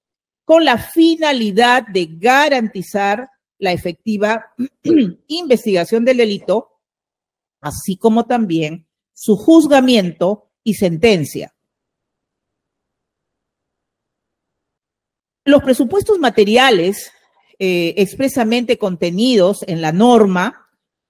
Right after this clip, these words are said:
la, sobre la cual se ha hecho mención precedentemente, como queda anotado,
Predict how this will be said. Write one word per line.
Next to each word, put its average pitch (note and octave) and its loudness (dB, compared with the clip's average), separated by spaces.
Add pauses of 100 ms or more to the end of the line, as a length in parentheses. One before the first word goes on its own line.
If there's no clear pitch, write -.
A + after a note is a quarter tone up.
(100)
la, E3+ -6
sobre F#3 0
la E3 -2
cual A3 0
se F#3 -2
ha - 0
hecho F#3 0
mención G3+ -2 (280)
precedentemente, G3+ 0 (2000)
como A3 2
queda D#4 2
anotado, A3+ 0